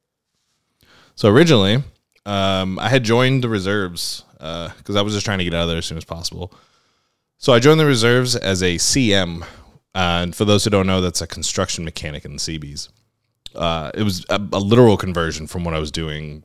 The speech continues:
prior to, you know, signing a contract. But, uh, a day later, I received a call,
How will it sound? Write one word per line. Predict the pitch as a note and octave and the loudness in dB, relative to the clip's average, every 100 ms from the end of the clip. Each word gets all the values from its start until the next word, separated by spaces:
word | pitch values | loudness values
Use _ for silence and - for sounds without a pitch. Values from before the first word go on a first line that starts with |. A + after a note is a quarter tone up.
| _ | _
prior | - G2 D#2+ D2 D2 | -10 -6 -4 -4 -8
to, | - E2 D2+ D2+ B1 | -8 -6 -6 -8 -12
you | C#2 | -12
know, | D2 | -10
signing | - - D#2+ C#2+ | -4 -4 -4 -6
a | |
contract. | - D2 - - - - _ _ _ _ _ | -12 -12 -12 -16 -20 -20 _ _ _ _ _
But, | C3 A2+ G2 _ _ _ _ - | 4 4 2 _ _ _ _ -6
uh, | E2+ E2+ | -4 -2
a | D2 | 0
day | G#2 D3+ | 4 6
later, | C3+ G2+ G2 G2+ | 6 6 4 2
I | |
received | F#2+ F2 G#2 | 0 -2 -4
a | F2 | -4
call, | - F#2+ E2 E2 F2 | -4 -2 0 -2 -6